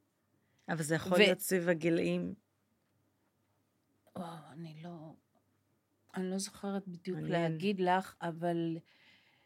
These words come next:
Speaker 2: ממנה למדתי איך לא להיות תלותית, לא להגיע למצב שאני כל כך תלותית בתשומת לב וב-,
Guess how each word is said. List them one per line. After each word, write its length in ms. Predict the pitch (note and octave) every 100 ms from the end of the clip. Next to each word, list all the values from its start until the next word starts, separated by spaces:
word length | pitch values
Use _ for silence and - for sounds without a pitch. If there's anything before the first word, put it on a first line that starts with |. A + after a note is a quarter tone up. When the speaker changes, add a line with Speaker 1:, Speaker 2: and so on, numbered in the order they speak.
| _ _ _ _ _
Speaker 2:
ממנה 500 | F3 F3+ F#3+ G#3+ A#3
למדתי 1300 | A3+ F#3+ F3 E3+ D#3+ G3+ G#3+ G#3 F#3 F#3 G3 G#3 G3+ _ _ _ _ _ _ -
איך 320 | G#3+ - -
לא 140 | G#3 G#3+
להיות 300 | G3+ F#3+ F#3+ -
תלותית, 640 | E3+ E3+ _ F3+ E3+ _ _ -
לא 240 | E3+ B3+
להגיע 400 | B3 F#3 G#3 A3+
למצב 600 | G3 E3+ E3 - G#3 B3+ A#3
שאני 360 | - F3+ E3+ E3+
כל 160 | E3+ E3
כך 280 | A3+ B3 -
תלותית 760 | - F3 E3+ - B3 C4+ - - _ _ _ _ _ _ _ _ -
בתשומת 1040 | D#3 D#3+ D#3+ D#3 - - A#3+ C4 C4 B3
לב 500 | G#3 A3 A3 G#3+ F#3
וב-, 300 | F3+ F#3 E3+